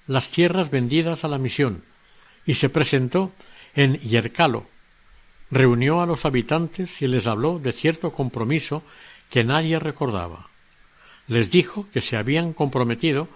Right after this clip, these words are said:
a no llevar a moler el grano al molino del extranjero, sino al de Kamda, y que se había enterado de que habían seguido moliendo sus cereales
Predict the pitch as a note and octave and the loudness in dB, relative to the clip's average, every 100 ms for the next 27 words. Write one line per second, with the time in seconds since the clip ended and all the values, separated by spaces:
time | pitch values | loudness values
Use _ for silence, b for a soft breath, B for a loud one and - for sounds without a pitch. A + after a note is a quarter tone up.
0 | B B - A#2 F3 E3 C#3+ E3+ F3 - | B B -4 0 2 2 0 0 -2 -8
1 | - B2 A2+ C3+ E3+ E3 C3+ A#2+ A2+ E3 | -4 -2 0 0 -2 -4 -4 -2 -2 -2
2 | F3 F3 b b - C3 A#2+ A2+ C#3 E3+ | -2 -6 b b -2 0 0 2 0 0
3 | E3+ D#3 C#3 - B2+ A2+ - D#3+ F2+ - | -2 0 -2 -2 -4 -4 -2 -4 -4 -12
4 | B B B - D3+ C3 B2+ A#2 A2 G#2 | B B B 2 4 4 2 0 -2 -6
5 | - - D3+ D#3 B2+ F#2 F2 _ _ _ | -10 -8 -2 -2 -2 -8 -12 _ _ _
6 | b b b b b b b b F3 - | b b b b b b b b -2 2
7 | C#3 D3 C3+ F3+ F#3 E3+ C#3+ D3+ C3+ C#3+ | 2 4 4 4 4 0 0 0 0 -2
8 | - _ C3+ C#3 C#3 C3 D3+ F#3+ F3+ - | -10 _ -2 0 2 2 4 2 2 0
9 | C#3+ F3 D#3+ B2 B2+ F3 E3+ F3+ E3+ - | 2 2 2 2 2 0 0 -4 -6 -6
10 | - B2+ - F3 D3 D3 C#3+ C#3 | -4 -2 0 2 2 2 -2 -6